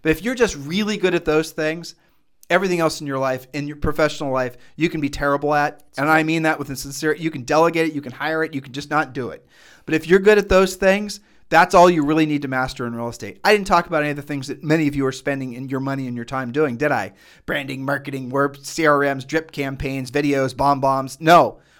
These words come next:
All those things have their place, but you'll discover that if you get really good at those activities, so I'm gonna say it again, proactive lead generation, that's not buying leads,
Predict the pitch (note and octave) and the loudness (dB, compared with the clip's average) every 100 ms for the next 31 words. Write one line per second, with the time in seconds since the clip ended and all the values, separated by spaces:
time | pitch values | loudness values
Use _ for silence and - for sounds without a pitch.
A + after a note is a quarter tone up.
0 | - D3 F3 G#3+ A3 A3 G#3 F#3 F#3 F#3 | 0 2 2 0 0 -2 2 0 0 -2
1 | G3+ F#3+ A#2+ - - _ _ _ E3 D3 | 0 -2 -2 -8 -18 _ _ _ 0 0
2 | D3 D3+ F#3 F#3+ - G#3 D#3 C#3 C3+ C#3 | -2 -6 -6 -6 0 0 0 -4 -8 -8
3 | D#3 F#3 F3+ F3 F#3 F3+ E3+ - E3 E3 | -6 -6 -4 -2 0 0 -2 0 0 2
4 | D3+ D3+ F3+ E3 G2 - - _ _ - | -2 -4 -8 -8 -12 -14 -20 _ _ -6
5 | B2+ C#3 D3+ D#3+ F3+ F3+ F3+ C#3 - B2+ | -6 -4 -6 -2 0 2 0 -2 -4 0
6 | C#3 D3+ F3 F3+ F#3 F#3+ F#3 F3+ F3 C3 | 0 0 -2 -4 -2 -4 -2 -2 -4 -6
7 | A#2+ D3 C#3+ D3 D3+ D3+ D#3 E3+ C#3+ - | -10 -4 -2 0 -2 -2 -4 -4 -4 -6